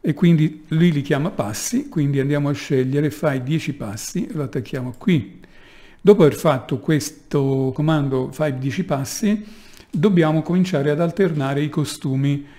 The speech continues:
perché deve dare l'effetto del movimento e anche dell'apertura e chiusura della bocca. Quindi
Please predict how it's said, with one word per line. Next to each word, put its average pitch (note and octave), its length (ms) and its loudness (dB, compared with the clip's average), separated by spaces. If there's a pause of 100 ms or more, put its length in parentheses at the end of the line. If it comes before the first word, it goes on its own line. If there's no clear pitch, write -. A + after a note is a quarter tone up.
perché C#3 340 -2
deve D#3 180 2
dare C#3+ 280 0
l'effetto D3 560 -2
del C#3 360 0
movimento E3 840 2
e F3 200 0
anche C#3+ 460 -2
dell'apertura C#3+ 640 -2
e C#3 60 -2
chiusura C3 400 -4
della B2+ 180 -2
bocca. A#2 380 -10
Quindi F3 360 2